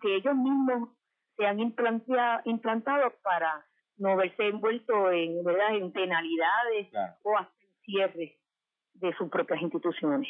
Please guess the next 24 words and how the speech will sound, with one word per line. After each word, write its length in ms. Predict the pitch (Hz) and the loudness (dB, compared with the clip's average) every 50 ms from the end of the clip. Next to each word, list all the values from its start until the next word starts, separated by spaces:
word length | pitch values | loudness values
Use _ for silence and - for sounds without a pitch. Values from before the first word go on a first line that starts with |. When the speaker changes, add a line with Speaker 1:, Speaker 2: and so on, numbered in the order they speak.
| - - | -10 -12
Speaker 2:
Hmm. 100 | 123 113 - _ _ _ _ _ _ _ _ _ _ _ _ _ _ _ _ _ _ _ _ _ _ _ - | -12 -14 -14 _ _ _ _ _ _ _ _ _ _ _ _ _ _ _ _ _ _ _ _ _ _ _ -8
Licenciada, 420 | 113 107 110 101 107 135 127 120 | -6 -6 -6 -4 0 0 0 0
muchas 220 | 110 107 - 143 | 0 -2 -4 -4
gracias 220 | 120 113 - 147 135 | -4 -2 -4 -4 -2
por 100 | 131 131 | -2 -4
estar 160 | 127 - 135 | -2 -2 -4
disponible 360 | 131 131 120 135 127 127 127 120 | -4 -4 -4 -4 -4 -4 -2 -2
para 160 | 117 117 120 | -2 -2 -2
nosotros 260 | 117 117 127 123 123 | -2 -4 -6 -8 -6
en 60 | 127 | -4
la 60 | 120 | -4
mañana 340 | 117 120 120 120 120 120 117 | -4 -4 -4 -4 -4 -2 -2
de 80 | 113 113 | -2 -2
hoy 260 | 117 120 120 113 - | -4 -4 -4 -6 -8
y, 360 | - 104 101 98 95 90 - _ | -12 -14 -14 -14 -14 -18 -20 _
y 60 | - | -14
ponernos 300 | - 101 98 101 104 113 | -14 -14 -12 -10 -10 -10
en 60 | 117 | -8
contexto 480 | 110 117 113 110 _ 117 107 - - 113 | -6 -8 -8 -6 _ -12 -12 -10 -16 -18
esta 120 | - 117 | -16 -16
información. 640 | 110 107 _ 113 110 104 104 98 - 127 113 104 | -18 -12 _ -12 -8 -8 -10 -10 -8 -10 -10 -10
Ya 80 | 95 92 | -12 -14
estaremos 340 | - _ 98 104 104 104 - | -16 _ -16 -14 -14 -14 -12
pendientes, 600 | - 107 101 95 101 101 101 98 _ 101 92 | -14 -16 -14 -14 -18 -18 -18 -18 _ -18 -18